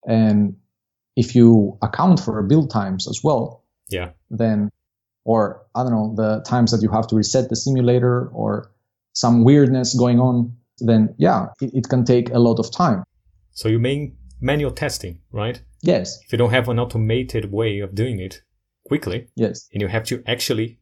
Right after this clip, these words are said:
Speaker 2: run the application, navigate to the screen you want, tap on the screen,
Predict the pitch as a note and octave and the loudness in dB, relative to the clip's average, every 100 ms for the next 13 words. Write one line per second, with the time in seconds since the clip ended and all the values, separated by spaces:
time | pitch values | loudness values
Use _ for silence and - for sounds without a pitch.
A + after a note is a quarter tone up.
0 | - F#2 F#2+ A2+ D3 E3+ F#3 G2 - A2+ | -10 -4 -2 0 -2 -2 -6 -6 -6 -10
1 | - G#2 G2 F#2+ G2+ A#2 - E3 D#3+ - | -10 -6 -6 -4 -4 -6 -4 -6 -4 -6
2 | A2 A2 A2+ A#2 F#2+ F#2+ G#2+ - _ _ | -8 -8 -10 -8 -6 -6 -8 -16 _ _
3 | _ _ _ - A2+ D3+ D3 C#3+ B2+ B2+ | _ _ _ -10 -8 -4 -4 -4 -4 -6
4 | C3+ | -8